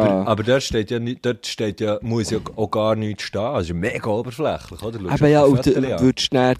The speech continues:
Speaker 2: reinschreiben, wie, keine Ahnung, Proud Racist oder so?
Speaker 1: Ja.
Speaker 2: Wahrscheinlich nicht.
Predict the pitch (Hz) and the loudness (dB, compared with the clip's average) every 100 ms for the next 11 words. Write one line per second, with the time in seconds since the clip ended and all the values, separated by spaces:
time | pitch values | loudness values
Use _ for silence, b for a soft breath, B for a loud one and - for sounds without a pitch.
0 | - 135 - 131 131 127 123 120 117 - | -2 -2 -2 -2 -2 2 2 2 -2 -6
1 | 104 110 113 107 - - 101 104 104 104 | -10 -4 -2 -2 -6 -4 -2 -2 -2 -6
2 | 101 - - 101 95 98 - 98 82 87 | -8 -6 -2 2 2 2 -2 -4 -4 -6
3 | - 73 - - 69 - - 64 - _ | -10 -12 -12 -10 -10 -10 -8 -8 -10 _
4 | 101 98 - - 107 127 123 131 127 131 | -14 -14 -8 0 2 4 2 0 0 0
5 | 120 - 117 143 131 69 | -2 -2 0 0 0 -2